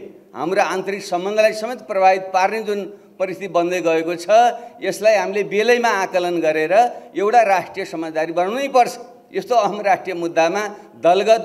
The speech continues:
गुटगत, निजी अवधारणा हुन सक्दैन। हाम्रो जस्तो चाहिँ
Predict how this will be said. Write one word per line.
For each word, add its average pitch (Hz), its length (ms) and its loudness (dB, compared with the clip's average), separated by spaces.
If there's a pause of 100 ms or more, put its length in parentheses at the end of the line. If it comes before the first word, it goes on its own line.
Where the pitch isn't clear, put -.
गुटगत, 196 540 0
निजी 202 640 -6
अवधारणा 175 420 4
हुन 160 200 -2
सक्दैन। 185 440 2 (380)
हाम्रो 214 260 0
जस्तो 196 340 -4
चाहिँ 185 260 -4